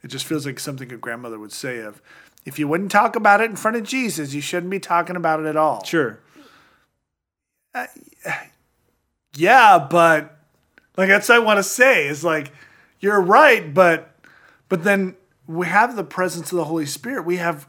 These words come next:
Speaker 1: God with us at all times. So why should we act any different? Why would we even say that we would act different if Jesus was face-to-face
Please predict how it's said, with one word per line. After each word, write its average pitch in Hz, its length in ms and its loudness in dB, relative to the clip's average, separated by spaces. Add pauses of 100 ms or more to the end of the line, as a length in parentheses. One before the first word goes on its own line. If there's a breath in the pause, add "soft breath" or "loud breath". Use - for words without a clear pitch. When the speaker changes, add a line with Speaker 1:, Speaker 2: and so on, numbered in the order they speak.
(420 soft breath)
Speaker 1:
God 156 500 2
with 240 240 -6
us - 500 -20 (560)
at 151 160 -4
all 127 180 -6
times. - 680 -14 (400 soft breath)
So - 180 0
why 196 300 6
should 226 300 -4
we 196 260 -4
act 190 380 2
any 175 180 -4
different? 165 400 -2
Why 185 200 6
would 208 180 0
we 180 140 -4
even 165 200 -6
say 226 280 -2
that 226 120 -6
we 165 100 0
would 147 180 -2
act 139 200 -4
different 151 300 -10
if 143 160 -10
Jesus 165 400 -6
was 147 180 -8
face-to-face 151 960 -6